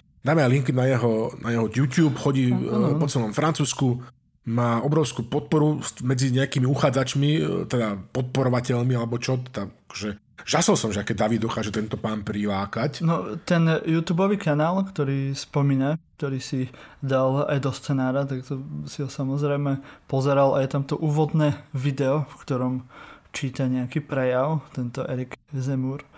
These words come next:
Speaker 2: A v-, musím povedať, že to bolo dosť akože natočené. Ako sú tam blúdy, samozrejme, hej, také akože rasistické, ale je to tak ako sugestívne natočené, že som fakt akože niekoľko minút na, na to civel,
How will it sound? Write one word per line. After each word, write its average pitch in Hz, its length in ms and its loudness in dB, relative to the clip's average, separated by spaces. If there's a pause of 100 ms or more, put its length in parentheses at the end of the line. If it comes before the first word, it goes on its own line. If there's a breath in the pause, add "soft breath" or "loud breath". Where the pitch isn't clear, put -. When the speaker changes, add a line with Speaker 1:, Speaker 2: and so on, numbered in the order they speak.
(520 loud breath)
Speaker 2:
A 131 480 0
v-, 139 360 -2
musím 151 340 -2
povedať, 156 260 4
že 143 140 2
to 156 120 0
bolo 147 400 4
dosť 147 440 -2
akože 143 260 0 (800 loud breath)
natočené. 151 580 2
Ako 139 140 -2
sú 175 100 -2
tam 160 300 2 (100)
blúdy, 165 380 2
samozrejme, 139 640 2 (200)
hej, 143 160 -2
také 143 300 -6
akože 143 460 -4
rasistické, 147 720 -4 (280 loud breath)
ale 147 280 4
je 147 80 2
to 160 80 -10
tak 165 240 2
ako - 100 -4
sugestívne 170 640 2
natočené, 156 720 2
že 151 140 2
som 147 180 -2
fakt 143 300 0
akože 151 180 0
niekoľko 147 380 0
minút 156 420 2
na, 147 300 0
na 147 160 -2
to - 160 -10
civel, 147 480 0